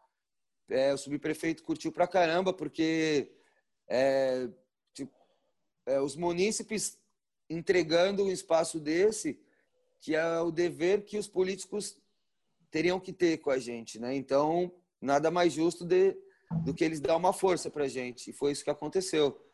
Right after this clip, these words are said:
Chegamos lá, a gente foi super bem recebido,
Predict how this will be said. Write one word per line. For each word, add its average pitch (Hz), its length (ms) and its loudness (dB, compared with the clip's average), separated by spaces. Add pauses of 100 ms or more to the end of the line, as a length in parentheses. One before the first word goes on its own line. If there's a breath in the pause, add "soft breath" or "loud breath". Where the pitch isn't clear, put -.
(220 soft breath)
Chegamos 143 540 -2
lá, 143 220 6
a 175 100 2
gente 156 180 -12
foi 160 160 -8
super 160 320 -8
bem 156 300 -6
recebido, 156 840 0